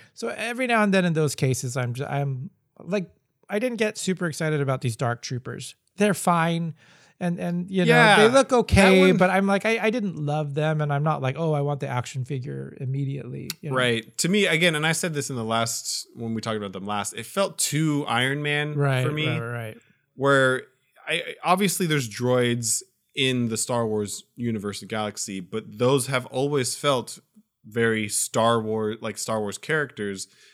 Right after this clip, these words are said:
Speaker 2: These ones feel like a
Speaker 1: Terminator. <laughs>
Speaker 2: To me, it felt like Iron Man with a paint job. Like,
Speaker 1: Yeah, but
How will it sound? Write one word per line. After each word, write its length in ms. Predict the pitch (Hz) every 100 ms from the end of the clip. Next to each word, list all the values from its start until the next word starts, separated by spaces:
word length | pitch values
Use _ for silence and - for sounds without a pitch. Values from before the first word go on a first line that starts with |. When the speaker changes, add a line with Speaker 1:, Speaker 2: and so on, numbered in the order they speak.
| -
Speaker 2:
These 200 | 135 196
ones 360 | 165 139 120 -
feel 540 | - 127 117 107 107
like 220 | 120 110 110
a 120 | 95 92 _ _ _
Speaker 1:
Terminator. 680 | - 147 147 123 110 104 110 - -
<laughs> 140 | - - 196 - 220 - 175 - 160 - -
Speaker 2:
To 100 | 214
me, 160 | 339
it 100 | 262
felt 220 | - -
like 160 | 190 170
Iron 280 | 135 175 185
Man 180 | 170 156
with 160 | 143
a 60 | 135
paint 280 | 120 180 -
job. 280 | 104 82 78
Like, 160 | - 240
Speaker 1:
Yeah, 200 | 240 233
but 180 | 226